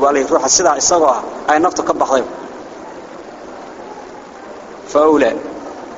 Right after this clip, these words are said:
Thumma awlaa laka fa awlaa. Halaagaagii baa soo dhow. Cadaabkaagii baa soo dhow.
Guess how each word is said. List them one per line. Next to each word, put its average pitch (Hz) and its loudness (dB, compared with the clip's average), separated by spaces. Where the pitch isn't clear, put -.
Thumma 240 6
awlaa 226 8
laka 202 2
fa 165 2
awlaa. 156 6
Halaagaagii 196 4
baa 180 6
soo 190 2
dhow. 185 -6
Cadaabkaagii 202 4
baa 190 6
soo 190 2
dhow. 170 -2